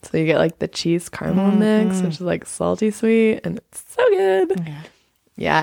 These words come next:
Speaker 1: and I like how you can get hot drinks. Like, they have cappuccinos, they have hot lemon honey, which I'm obsessed with. How about you? What do
Speaker 2: Mm.
Speaker 1: you like?
Speaker 2: I really like that you can get, like, a meal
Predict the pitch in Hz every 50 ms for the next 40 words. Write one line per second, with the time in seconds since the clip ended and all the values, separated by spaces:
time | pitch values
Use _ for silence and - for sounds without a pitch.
0 | - - 220 254 302 349 349 277 214 233 262 - 311 349 370 349 330 269 208 -
1 | - - 160 165 - - - 269 311 349 359 - - - - - 247 214 214 214
2 | - 214 196 180 180 156 151 - - - - - 180 202 - - 311 320 311 311
3 | 302 294 294 294 294 294 294 277 - 180 156 147 - - 165 165 - - - 170
4 | 147 135 139 147 143 185 240 269 269 262 254 254 254 254 247 247 247 240 240 226
5 | - 233 226 226 220 214 - - 220 220 220 - - - 233 226 220 220 220 220
6 | 220 220 - _ _ _ _ _ _ _ _ _ _ _ _ _ _ _ - -
7 | 185 208 254 240 165 170 240 254 175 151 - - 226 214 185 208 233 220 185 202
8 | 226 165 143 156 - _ _ _ _ _ _ _ - 226 247 269 277 269 269 277
9 | 311 370 415 415 403 381 349 359 - 285 254 190 226 233 240 - 277 254 233 226
10 | 214 - - 226 214 208 208 - - 190 180 180 175 175 165 190 233 254 285 311
11 | 330 339